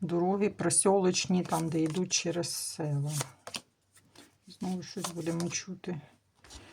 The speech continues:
Так, і, е, парковки парковки, невисокі будинки, де поруч є будинки. Тобто транспорт, е, особистий транспорт теж може постраждати, на жаль.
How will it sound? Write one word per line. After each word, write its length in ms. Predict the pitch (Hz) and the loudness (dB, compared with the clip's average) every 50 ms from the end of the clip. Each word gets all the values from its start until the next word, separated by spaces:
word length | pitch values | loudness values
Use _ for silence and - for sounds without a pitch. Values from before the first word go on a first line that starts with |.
| - - - | -20 -12 -4
Так, 200 | - 185 156 143 - - - | 0 0 0 0 -4 -6 -4
і, 260 | 214 190 196 - - - - - | -2 0 0 -2 -4 -6 -10 -4
е, 420 | - 185 180 170 170 170 170 170 180 - - | 0 2 4 4 4 4 2 2 -2 2 2
парковки 800 | - 185 185 - - 190 165 135 - - - 170 170 175 190 - - - - _ _ _ _ _ - | 2 2 2 2 2 2 2 2 0 -4 -4 -2 -2 -2 -4 -6 -12 -18 -20 _ _ _ _ _ 2
парковки, 880 | 190 185 - - - 214 214 214 - - - - 202 196 202 196 190 185 | 2 2 2 2 4 4 4 2 -2 -8 -6 -2 0 2 2 2 2 2
невисокі 640 | 180 170 170 160 170 165 - - 180 185 - 180 | 2 2 2 0 0 -2 -2 -4 -6 -6 -6 -6
будинки, 880 | 156 180 165 156 180 196 202 202 190 190 - - 180 180 180 175 170 160 | -4 -4 -2 0 0 2 2 0 0 -2 -2 -2 0 2 2 2 2 0
де 140 | 156 165 | -2 -6
поруч 540 | 147 - - 170 160 165 156 147 139 - - | -6 -4 -4 -4 -2 -2 -4 -6 -6 -8 -6
є 120 | 165 165 151 | -6 -6 -6
будинки. 600 | 156 165 160 147 165 156 151 156 151 - 170 143 | -6 -6 -6 -4 -2 -2 -2 -2 -2 -4 -6 -6
Тобто 460 | - 147 143 - - 165 165 160 156 - | -6 -6 -8 -6 -4 -4 -4 -4 -6 -8
транспорт, 640 | - - 196 202 196 196 - - 180 175 175 - - 196 | -2 0 2 2 2 0 -4 -6 -6 -6 -8 -8 -6 -6
е, 180 | 175 175 165 160 160 160 175 170 - - - _ - - - _ _ - | -4 -4 -4 -6 -6 -8 -12 -18 -20 -20 -20 _ -20 -20 -20 _ _ -6
особистий 640 | 190 160 - - 180 160 160 151 143 - - 165 | -4 -4 -2 -2 -2 0 -2 -2 -2 -4 -6 -8
транспорт 500 | 139 - - 190 190 190 - - 165 143 | -6 0 2 2 2 2 -2 -8 -12 -8
теж 220 | - 185 175 170 - | -6 -4 -4 -2 -2
може 280 | 170 165 170 170 170 | -2 -2 0 0 -2
постраждати, 840 | 156 - - 160 - - 185 180 170 151 - - 151 147 131 - 175 | -2 -2 -4 -8 -8 -6 -4 -4 -4 -4 -6 -6 -4 -4 -4 -4 -4
на 220 | 156 156 160 160 170 | -4 -4 -4 -4 -4
жаль. 300 | 160 175 156 156 156 | -2 -2 -2 -2 -4